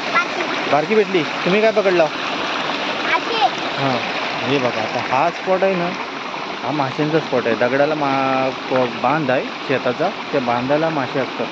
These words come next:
Speaker 2: ते गलवून काढणार ते लोकं, उडवणार, अक्षरशः उडवणार त्याला.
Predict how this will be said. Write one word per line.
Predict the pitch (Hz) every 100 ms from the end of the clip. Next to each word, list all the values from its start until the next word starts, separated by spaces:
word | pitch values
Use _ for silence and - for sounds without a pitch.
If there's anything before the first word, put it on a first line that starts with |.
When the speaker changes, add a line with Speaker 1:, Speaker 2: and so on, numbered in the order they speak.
| - - - - - -
Speaker 2:
ते |
गलवून | 131 131 143 151 175
काढणार | 175 147 135 135 131
ते | 120
लोकं, | 113 107 - - - - - - - - - 135
उडवणार, | 143 160 147 127 117 - - - - - - - -
अक्षरशः | 120 117 - 160 156 180
उडवणार | 160 156 156 147
त्याला. | 127 113